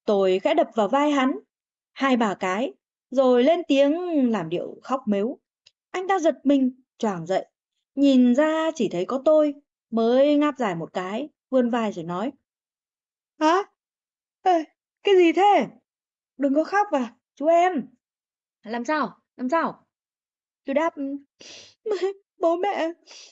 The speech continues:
bố tôi, mẹ tôi và chị tôi và," Rồi tôi dừng lại, anh ta hỏi: "Ô,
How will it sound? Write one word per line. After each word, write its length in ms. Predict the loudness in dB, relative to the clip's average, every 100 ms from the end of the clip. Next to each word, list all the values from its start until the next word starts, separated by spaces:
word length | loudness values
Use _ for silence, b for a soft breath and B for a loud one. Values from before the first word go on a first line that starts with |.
| -2
bố 140 | 0
tôi, 300 | 2 2 0 -2 -16 _ _ B B -8
mẹ 240 | -4 -4
tôi 480 | -2 0 2 2 -2 _ B B B
và 160 | -4 -2
chị 200 | 0 -2
tôi 260 | 0 0 2
và," 440 | 2 2 2 0 -4 -10 _ -6 -4 -6 _ _ _ _ -6
Rồi 240 | -2 0
tôi 140 | -2 0
dừng 220 | -2 -2
lại, 200 | -6 -8 _
anh 160 | -8 -4
ta 100 | -4
hỏi: 260 | -4 -8 -10 _ _ _
"Ô, 400 | 0 0 -2